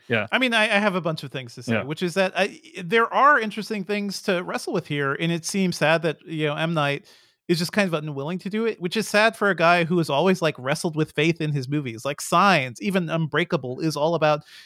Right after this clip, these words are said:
Speaker 2: what, what do you have faith in? What do you believe in? How does that shape your view of the world? It's weird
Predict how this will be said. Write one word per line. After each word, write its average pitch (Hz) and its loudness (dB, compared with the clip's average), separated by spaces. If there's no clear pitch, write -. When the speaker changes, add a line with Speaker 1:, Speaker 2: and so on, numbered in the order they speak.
Speaker 2:
what, 156 2
what 170 0
do 208 -8
you 208 0
have 170 0
faith 160 -4
in? 151 -4
What 156 0
do 190 -2
you 180 -2
believe 139 -8
in? 139 -4
How 147 -2
does 156 -2
that 135 -2
shape 143 -4
your 127 -2
view 127 -4
of 117 -4
the 117 -4
world? 127 -4
It's 156 -4
weird 143 0